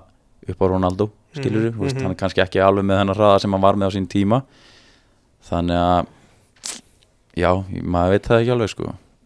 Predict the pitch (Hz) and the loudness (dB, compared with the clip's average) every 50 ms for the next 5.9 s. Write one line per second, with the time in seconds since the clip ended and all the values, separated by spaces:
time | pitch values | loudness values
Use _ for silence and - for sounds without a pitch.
0 | _ - 92 92 90 82 - - 90 92 92 95 98 90 - 95 95 92 92 92 | _ -6 -4 -4 -4 -4 -4 -2 2 4 4 4 4 4 4 2 2 2 0 0
1 | 95 92 95 98 92 90 - 101 95 - - 101 104 107 101 95 92 90 90 90 | 2 4 4 4 2 2 2 0 0 4 6 6 6 6 6 6 6 6 6 4
2 | - _ _ _ _ _ _ _ _ _ _ _ - - - - 98 - 95 90 | 0 _ _ _ _ _ _ _ _ _ _ _ -20 -20 -8 -8 -4 -4 -4 -6
3 | - - 101 107 113 110 - - 90 - - 95 90 - - - 104 98 92 98 | -4 -2 0 0 0 -2 -2 -6 -6 -4 -4 -4 -4 -4 -6 -2 -4 -2 -2 -2
4 | 98 107 104 110 107 101 113 - 123 120 120 120 123 120 - _ _ _ _ _ | -2 -2 -2 -2 0 -2 -2 0 0 2 4 4 4 2 0 _ _ _ _ _
5 | _ _ _ _ _ _ _ _ _ _ _ - - - - 117 113 | _ _ _ _ _ _ _ _ _ _ _ -18 -18 -14 -4 2 4